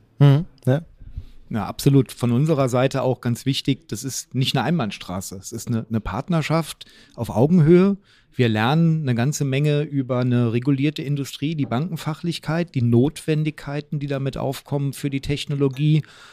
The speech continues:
Speaker 2: und, äh, können nicht nur zusammen mit der Finanzinformatik daran arbeiten, dass wir die Technologie erfolgreich einsetzen,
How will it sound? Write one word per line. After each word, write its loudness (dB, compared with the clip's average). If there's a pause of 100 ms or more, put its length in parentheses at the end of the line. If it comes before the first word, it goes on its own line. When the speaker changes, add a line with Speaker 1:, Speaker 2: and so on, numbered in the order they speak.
(220)
Speaker 2:
und, 2
äh, -2
können -2
nicht -2
nur -2
zusammen -6
mit -4
der -2
Finanzinformatik -6
daran -2
arbeiten, -4
dass -8
wir -8
die -6
Technologie -4
erfolgreich -8
einsetzen, 2